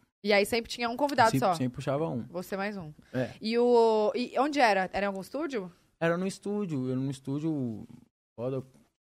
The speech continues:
Speaker 2: quase igual esse daqui, assim,
Speaker 1: Ai,
Speaker 2: tipo,
Speaker 1: obrigada.
Speaker 2: ah, que esse daqui é fodástico.
Speaker 1: Ai, gente, tô me achando. Foi
Speaker 2: Mas
Speaker 1: caro,
Speaker 2: é, mas
Speaker 1: cara.
Speaker 2: era muito bom. É, só não, só não deu certo mesmo porque eu me senti meio pressionado um pouco,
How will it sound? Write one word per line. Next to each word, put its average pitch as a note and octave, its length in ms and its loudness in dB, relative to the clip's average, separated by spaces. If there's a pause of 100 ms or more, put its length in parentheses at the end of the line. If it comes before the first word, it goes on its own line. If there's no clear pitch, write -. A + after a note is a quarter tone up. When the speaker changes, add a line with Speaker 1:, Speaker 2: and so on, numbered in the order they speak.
(220)
Speaker 2:
quase A2+ 200 -6
igual B2 120 -4
esse B2 160 -14
daqui, A2+ 460 -8
assim, B2 360 -6
Speaker 1:
Ai, E3+ 280 -8
Speaker 2:
tipo, A3 80 -8
Speaker 1:
obrigada. G#3+ 440 -6
Speaker 2:
ah, A#3 40 -6
que D#3 100 -14
esse G2 60 -12
daqui G#2 180 -10
é B2 80 -14
fodástico. C#3 560 -6
Speaker 1:
Ai, A3 180 -8
gente, A3+ 480 -8
tô A#3+ 80 -4
me A3+ 100 2
achando. A#3+ 440 -2 (200)
Foi F#3 160 -2
Speaker 2:
Mas F#3 240 6
Speaker 1:
caro, C#3 120 2
Speaker 2:
é, C3 40 0
mas C3 200 0
Speaker 1:
cara. F#3 120 8
Speaker 2:
era F#3 60 6
muito F3 180 -2
bom. F3 300 2
É, D#3+ 140 2
só A#3 160 6
não, C4 100 6
só B3 180 8
não D4+ 120 4
deu A#3+ 120 8
certo G#3 360 4
mesmo G#3 400 4
porque F#3+ 240 -4
eu G3+ 240 6
me G3+ 80 -2
senti G3+ 260 -6
meio G3 480 0
pressionado E3 580 -2
um C3+ 80 -2
pouco, C3 360 -4